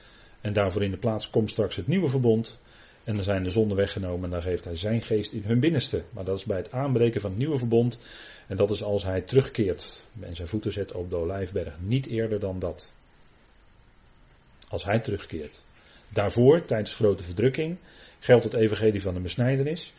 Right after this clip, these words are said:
maar kan het nieuwe verbond nog niet in werking treden. Waarom niet? Omdat hij nog niet is teruggekomen.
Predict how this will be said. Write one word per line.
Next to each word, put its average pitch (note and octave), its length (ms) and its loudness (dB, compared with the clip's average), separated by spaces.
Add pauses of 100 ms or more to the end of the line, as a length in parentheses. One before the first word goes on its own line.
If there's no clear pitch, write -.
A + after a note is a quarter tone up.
(200)
maar G#2+ 220 -2
kan C#3+ 200 2
het A2 140 0
nieuwe C3 200 4
verbond G#2+ 300 2
nog F#2 140 -4
niet D#3+ 160 0
in A2 140 -4
werking C#3 380 2
treden. D3+ 400 0
Waarom B2+ 260 2
niet? D3+ 220 -6 (240)
Omdat A2+ 260 0
hij C3 160 0
nog A2 140 0
niet G2+ 140 -6
is - 80 -12
teruggekomen. C3+ 540 -4